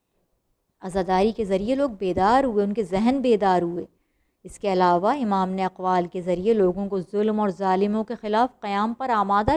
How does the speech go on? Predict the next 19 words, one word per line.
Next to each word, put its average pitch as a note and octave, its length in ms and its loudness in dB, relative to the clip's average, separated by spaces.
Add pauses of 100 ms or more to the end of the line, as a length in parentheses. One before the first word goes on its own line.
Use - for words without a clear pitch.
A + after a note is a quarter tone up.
کیا۔ A3 200 -2
لوگوں G3 300 2
کو C4 100 -6
سمجھ D4 400 -4
آیا B3 360 6 (460)
کہ A3 80 -4
واقعہ G3+ 360 2 (180)
کربلا G#3+ 420 2
نے B3+ 120 -2
اسلام G3 480 -2
کو D4 260 -2 (640)
بڑی F#3 300 -2
گہرائی F3 360 0
تک C4 200 -8
متاثر G3 680 -8
کیا G#3 320 0
ہے G#3+ 80 2
اور A3 100 4 (120)
جلدی C#4+ 540 2